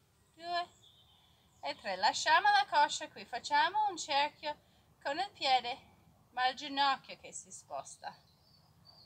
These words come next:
E l'altra direzione.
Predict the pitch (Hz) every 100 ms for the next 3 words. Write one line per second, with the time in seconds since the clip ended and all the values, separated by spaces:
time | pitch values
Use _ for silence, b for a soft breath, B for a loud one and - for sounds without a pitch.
0 | _ _ _ _ _ _ _ - - 359
1 | 349 226 175 185 233 208 208 214 - -
2 | 143 98 95 - b